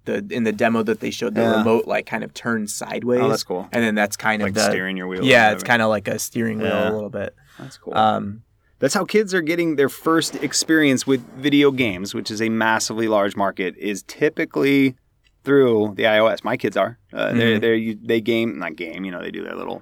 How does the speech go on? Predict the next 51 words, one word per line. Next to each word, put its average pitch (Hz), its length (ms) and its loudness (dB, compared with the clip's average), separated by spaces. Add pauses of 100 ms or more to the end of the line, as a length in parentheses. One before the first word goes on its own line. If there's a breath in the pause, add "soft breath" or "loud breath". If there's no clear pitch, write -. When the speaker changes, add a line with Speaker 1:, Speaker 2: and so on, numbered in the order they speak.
(240)
Speaker 2:
education 95 480 -10
crap, 95 360 0
like, 98 180 -8
Speaker 1:
Right. 113 160 2
Speaker 2:
through, 101 180 -4 (340 loud breath)
through 127 160 2
the 117 100 0
I 127 160 6
O 117 100 6
S. 117 240 0
Is 110 80 -8
not, 120 220 0
but 117 80 -2
that's, 123 320 0
they're 123 260 4
used 131 380 2
to 135 160 2
that 117 340 4 (720)
interface. 143 400 4
I 104 60 -4
mean, 123 100 -4
think 143 140 -2
about, 135 320 4
remember 135 300 4
the 123 60 2
very 123 160 6
first 123 240 0
games 117 260 2
we'd 131 180 4
play 110 360 2
was, 113 220 -4
uh, 104 460 2
or 101 80 -6
at 98 60 -6
least 101 140 -8
for 104 80 -6
me, 113 160 4
was 107 140 2
on 110 100 0
the 107 120 2
Atari 113 300 0
twenty-six 113 480 -2
hundred. 107 440 0
Speaker 1:
Uh-huh. 107 380 -2
Speaker 2:
And 117 80 0
then 120 120 6
Nintendo 123 440 4
came 117 240 0
around 113 180 0
with 104 120 -2
that 101 180 -2